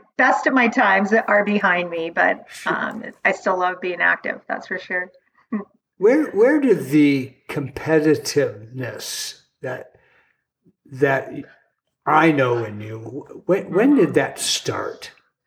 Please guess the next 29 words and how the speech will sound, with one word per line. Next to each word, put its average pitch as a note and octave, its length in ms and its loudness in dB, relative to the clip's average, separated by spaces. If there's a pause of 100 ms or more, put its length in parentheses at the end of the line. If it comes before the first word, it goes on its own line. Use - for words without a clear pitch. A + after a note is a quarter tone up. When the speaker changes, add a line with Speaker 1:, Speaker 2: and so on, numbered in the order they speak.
(1120)
Speaker 1:
You D4 160 -2
know, D4 400 2 (240)
for A3+ 160 4
me, A#3+ 640 2
it G#3 160 2
was G3+ 240 0
never G#3 540 2
about F#3 460 2
the E3 120 0
races. - 1000 -8
You F3+ 180 -8
know, E3 200 -2
it D#3+ 120 2
was E3 200 0
never F3+ 480 2
about, D#3+ 560 2 (640)
um, D#3 840 -6 (420)
wanting D#3 360 -4
to D#3 120 -12
win A#3 800 4 (100)
or D#3+ 520 2 (680)
pressure F#3 500 2
on E3 240 2
to - 80 -12
play. - 500 -8
For F3 240 0
me, G3 320 2
it F#3+ 80 2
was F3 180 -2